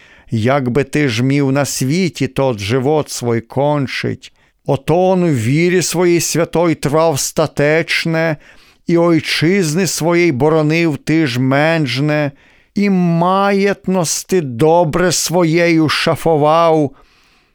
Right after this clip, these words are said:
не на костки і карти і збитки обертав, але, яко єсь слишав,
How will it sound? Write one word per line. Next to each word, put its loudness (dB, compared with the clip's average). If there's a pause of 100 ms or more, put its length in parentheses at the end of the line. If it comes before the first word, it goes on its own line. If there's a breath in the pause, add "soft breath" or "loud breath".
(140 soft breath)
не 2
на 0 (140)
костки -2 (400)
і -2
карти -2 (120)
і 0
збитки -2
обертав, 0 (280 loud breath)
але, 0
яко 0
єсь -2
слишав, -2